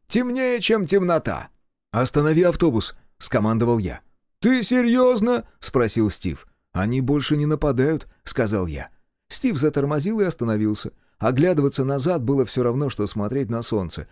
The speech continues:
со дна колодца. На фоне света двигались пещерные люди. Они хватали своих мертвецов, оттаскивали в сторону, набрасывались на тела с ножами.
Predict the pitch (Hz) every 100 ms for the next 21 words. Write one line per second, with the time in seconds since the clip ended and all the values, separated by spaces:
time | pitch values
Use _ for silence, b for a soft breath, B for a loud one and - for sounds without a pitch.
0 | b - 123 107 101 101 92 76 - -
1 | - _ _ 107 123 110 123 110 92 101
2 | 135 143 131 104 107 117 127 - 104 98
3 | 90 98 107 92 78 80 - _ 92 117
4 | 135 117 135 131 101 87 92 90 95 98
5 | 107 110 165 156 b b 101 - 151 117
6 | - 90 87 - - 165 113 82 b b
7 | 127 160 143 156 151 147 147 135 123 110
8 | 107 104 98 98 78 73 57